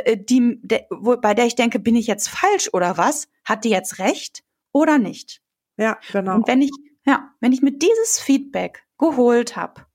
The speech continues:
Speaker 1: von einer anderen Person, dann kann ich für mich entscheiden, ob das jetzt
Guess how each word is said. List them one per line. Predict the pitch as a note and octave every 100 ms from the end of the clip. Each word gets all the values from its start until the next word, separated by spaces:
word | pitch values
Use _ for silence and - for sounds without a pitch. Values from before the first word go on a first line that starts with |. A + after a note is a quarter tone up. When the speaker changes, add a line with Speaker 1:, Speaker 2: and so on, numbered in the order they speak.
| _
Speaker 1:
von | - A3+
einer | - F#3+ - -
anderen | D4 D4+
Person, | C#4 C4 A#3+ F#3+ F3+ E3 E3 _ _ - - _
dann | - A3 C#4+ F4 F4 _
kann | - G3 F#3
ich | G#3 -
für | F#3+
mich | F3+ A3 G4+ - -
entscheiden, | D4+ D4+ D4 A3+ F#3+ F#3 F3 D3+ D#3 _ _ _ _ _ -
ob | G2 G3+ - _ _ -
das | A3 -
jetzt | F3 - - -